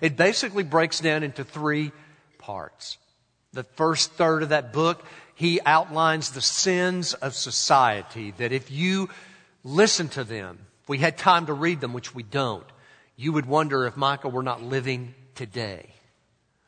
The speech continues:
The injustice toward those who have little.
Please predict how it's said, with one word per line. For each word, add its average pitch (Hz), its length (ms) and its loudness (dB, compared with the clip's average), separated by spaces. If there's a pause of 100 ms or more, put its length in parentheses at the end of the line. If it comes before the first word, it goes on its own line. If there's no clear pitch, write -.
The 135 140 -4
injustice 131 800 -2
toward 127 320 -8
those 117 440 -2 (240)
who 135 100 -8
have 113 260 -4
little. 117 440 -10